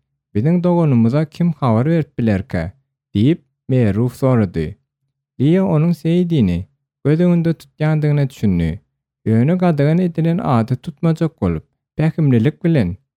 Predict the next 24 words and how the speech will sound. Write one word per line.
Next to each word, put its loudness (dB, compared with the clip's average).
düşündürüşlerden 0
saklandy. -2
Olaryň 0
üçtüniň -2
hem 0
işçilik -2
bilen 0
gatnaşan -2
gyýyska 0
söhbetleşdiginden -2
soň 2
bu -2
tema 0
hakda -2
gürrüň 0
etmeň -2
hiç -4
ýyly 0
gyssagly, -2
derwurlugy 2
ýok 0
diýilen 0
karara 0
gelipdi. -2